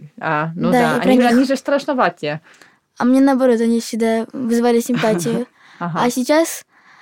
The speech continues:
Speaker 2: э, мой любимый персонаж — Снус Номрик.
Speaker 1: Мне ещё н-, очень нравится Морра.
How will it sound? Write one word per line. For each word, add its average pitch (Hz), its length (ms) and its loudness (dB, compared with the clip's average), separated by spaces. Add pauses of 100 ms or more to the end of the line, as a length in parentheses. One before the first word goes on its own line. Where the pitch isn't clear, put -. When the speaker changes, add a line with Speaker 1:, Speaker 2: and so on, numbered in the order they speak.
(540)
Speaker 2:
э, 247 160 0
мой 247 240 4
любимый 254 420 2
персонаж — 262 460 0
Снус - 280 -4
Номрик. 220 380 -4 (520)
Speaker 1:
Мне 196 280 2
ещё 196 240 0
н-, 180 200 -2
очень 170 220 -2
нравится 165 400 -2
Морра. 190 460 -2